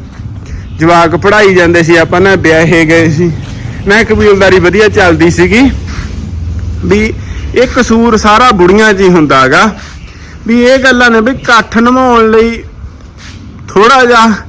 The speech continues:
ਸਾਧ ਬਣਨਾ ਪੈਂਦਾ। ਵੀ ਉਹ ਬੁੜੀ ਸੀ ਜਿਹੜੀ ਫਕੀਰੀ ਸੀ, ਲਕਸ਼ਮੀ ਦਾ ਰੂਪ ਆ। ਤੇ ਹੁਣ ਮੈਂ ਤੁਹਾਨੂੰ ਇੱਕ ਗੱਲ ਐਂ ਸੁਣਵਾਉਣਾ ਹੋਰ ਨਾਲ ਇਹਦੇ। ਕੋਈ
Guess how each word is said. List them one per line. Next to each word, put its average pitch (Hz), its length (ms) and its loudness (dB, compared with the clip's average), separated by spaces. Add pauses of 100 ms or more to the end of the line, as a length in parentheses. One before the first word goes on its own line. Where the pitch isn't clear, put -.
(260)
ਸਾਧ 202 380 0
ਬਣਨਾ 208 420 0
ਪੈਂਦਾ। 185 480 -2 (720)
ਵੀ 214 160 0
ਉਹ 254 340 0 (260)
ਬੁੜੀ 233 280 0
ਸੀ 226 140 -2
ਜਿਹੜੀ 247 220 -2
ਫਕੀਰੀ 214 540 -2
ਸੀ, 202 200 0
ਲਕਸ਼ਮੀ 196 520 -2
ਦਾ 196 140 0
ਰੂਪ 185 320 0
ਆ। 180 200 -2 (680)
ਤੇ 208 140 0
ਹੁਣ 208 220 2
ਮੈਂ 220 160 0
ਤੁਹਾਨੂੰ 226 240 0
ਇੱਕ 208 160 -6
ਗੱਲ 202 300 -2 (360)
ਐਂ 202 200 2
ਸੁਣਵਾਉਣਾ 180 540 0
ਹੋਰ 165 520 0 (200)
ਨਾਲ 151 360 2
ਇਹਦੇ। 196 300 0 (840)
ਕੋਈ 226 380 2